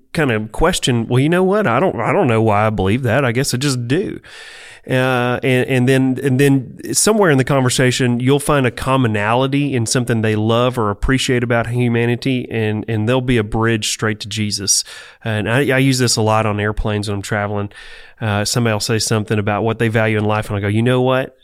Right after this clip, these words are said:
Jesus values the exact same thing." And I'll show 'em in the scriptures, and they'll go, "Well, huh,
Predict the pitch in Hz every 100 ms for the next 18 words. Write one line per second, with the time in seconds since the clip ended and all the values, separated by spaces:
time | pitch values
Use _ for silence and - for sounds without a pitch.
0 | 127 113 135 135 117 117 113 110 120 113
1 | 113 113 101 104 110 113 - - 113 104
2 | 113 107 98 95 - 120 107 104 101 123
3 | - 117 104 107 104 104 98 98 - -
4 | _ 131 127 - 240